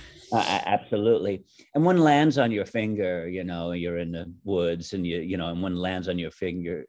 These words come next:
it, it can, it can cause this frisson of, um, kind of a deep empathy, I think.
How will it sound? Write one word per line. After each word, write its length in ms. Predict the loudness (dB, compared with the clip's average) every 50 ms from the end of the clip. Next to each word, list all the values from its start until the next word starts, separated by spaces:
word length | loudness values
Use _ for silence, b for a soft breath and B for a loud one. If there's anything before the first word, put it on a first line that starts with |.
| _ -8
it, 220 | -6 -6 -6 -6 -10 -18 b b b b b b b b
it 160 | -4 -4 -4
can, 340 | -2 -2 -2 0 -2 -4 -6 -8 _ -14
it 120 | -14 -10
can 120 | -8 -8 -8
cause 420 | -6 -2 -2 -2 0 -2 -4 -6
this 260 | -4 -6 -6 -6 -10 -16 -18 _ _ _ -20 -12
frisson 640 | -4 2 2 2 2 2 -2 -2 -4 -4 -6 -10 -10 -8 -6
of, 540 | -4 -2 -2 -2 -4 -6 -8 -12 -16 -18 -18 -12 -10
um, 580 | -8 -6 -6 -6 -6 -6 -8 -8 -8 -10 -12 _ _ _ _ -20 _ -8
kind 120 | -4 -2 -2
of 60 | -2
a 40 | -2 -4
deep 260 | -2 -2 -2 -2 -2
empathy, 640 | -2 -2 0 0 -2 -4 -4 -4 -6 -6 -6 -8 -12
I 100 | -14 -16
think. 360 | -16 _ -14 -12 -12 -14 -16